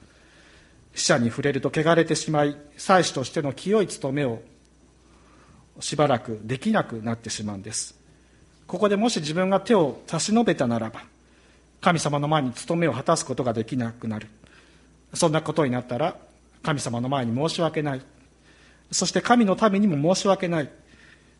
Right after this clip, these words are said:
だから近づくことなく、助けることもせず通り過ぎていったんです。レビ人もまた同じ理由です。この例え話を最初に聞いた律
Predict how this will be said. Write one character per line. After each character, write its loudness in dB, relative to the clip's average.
だ 0
か -2
ら -2
近 -2
づ -6
く -8
こ -6
と -2
な -2
く、 -12
助 -2
け 6
る 0
こ -4
と 4
も 2
せ 0
ず -6
通 0
り 0
過 -4
ぎ -4
て -6
い -2
っ -4
た -6
ん -8
で -12
す。 -12
レ 0
ビ 2
人 -6
も -4
ま -4
た 2
同 -2
じ -6
理 -4
由 -2
で -8
す。 -8
こ -2
の 4
例 6
え 6
話 6
を -2
最 4
初 -2
に -2
聞 -2
い -4
た 2
律 -4